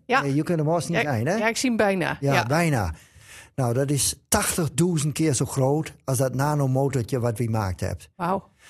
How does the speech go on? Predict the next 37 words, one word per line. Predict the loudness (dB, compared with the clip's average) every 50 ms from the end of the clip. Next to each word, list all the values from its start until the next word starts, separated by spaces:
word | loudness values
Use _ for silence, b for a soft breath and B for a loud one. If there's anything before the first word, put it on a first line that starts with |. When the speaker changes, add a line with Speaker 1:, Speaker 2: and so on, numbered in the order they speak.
| B B B B
Speaker 2:
Een | -2 0 2
miljardste | 2 2 4 4 2 2 2 2 0 2 2 0 -2 -2 -6 -10 _ _
meter | -2 0 0 2 2 0 0 -2 -2 -4 -6 _
groot. | -12 -6 -2 -2 -2 -2 -4 -8 -12 -16 _ _ b b b b b b b b
Dus | -2 0
dat | 2 2 2 2
is | 2 0 0 -2 -4 -2
echt | 0 2 2 2 0 -2 -4 -6 -10 _
heel | 2 2 4 4 2 2
klein. | 0 0 0 2 2 0 -2 -6 -8 _ _ _ _ _ _ _ _ _ _ _ _ _ _ _
Ja, | _ -2 -2 -2 -2 -2
wie | -2 0 2 2
werkt | 4 4 2 2 0 0
op, | -2 -2 -2 -4 -2
met | -2 0 0
moleculen? | 2 2 2 2 2 2 2 2 2 2 0 -2 -4 -6 -10 _ _ _ _ _ _ _ _
En | -2 0
wie | 0 0 2
bouwt | 4 4 4 4 2 0
met | -2 -4 -2
moleculen? | 0 0 0 0 0 0 2 0 2 0 0 -4 -2
Hè? | -2 0 0 0 0
De | 0 2
moleculen | 2 2 2 2 2 2 0 2 2 2
worden | 0 0 0 0
materiaal | 0 0 0 0 0 2 2 2 2 2 2
hier, | 0 0 0 0 0 0 -2 -2 -6 -6
hè? | -6 -4 -2 -2
Het | -2 -2 -4 -6 -2
plastic, | 0 0 0 0 0 0 0 -2 -2 -4 -4
dus | -6 -4 -2
een | -2
microfoon, | -4 -2 -2 -2 -4 -2 -2 -2 -2 -2 -2 -2
al | -4 -4
die | -4 -4
dingen, | -4 -4 -4 -4 -4 -6 -4
bouwt | -2 0 0 0 -2 -6 -12